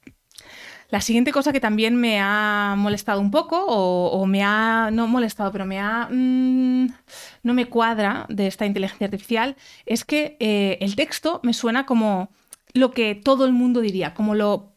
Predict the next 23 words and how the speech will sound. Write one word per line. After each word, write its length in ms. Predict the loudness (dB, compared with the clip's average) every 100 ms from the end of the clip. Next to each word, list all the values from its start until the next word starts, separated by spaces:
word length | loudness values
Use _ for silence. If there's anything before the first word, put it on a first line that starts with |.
| 0
políticamente 760 | 4 4 2 0 0 -2 -4
correcto. 500 | -6 -6 -8 -8 -10 -10 -18 -10
Y 100 | -6
creo 240 | 0 0 0
que 100 | -2
justamente, 760 | -2 -2 -2 -2 0 -2 -2
eh, 260 | -2 -2 -2
esto 300 | -4 -2 -2
lo 140 | -2 -2
que 80 |
me 400 | -2 0 -2 -2
enseña 500 | -4 -2 0 0 0 -2
es 140 | -6
que 120 | -4
la 80 | -2
inteligencia 460 | -2 -2 -4 -2 -2
artificial 520 | -4 -8 -4 -4 -4 -8 -20 -20 -14 -6
está 460 | -4 -2 -4 -4 _
muy 340 | 0 4 6 4
bien, 240 | 2 -2 -8 -20 -20 -20 _
pero 560 | 2 4 2 0 -6 _
para 200 | -2 2
inspirarte, 840 | 2 0 0 2 2 -2 -10 -10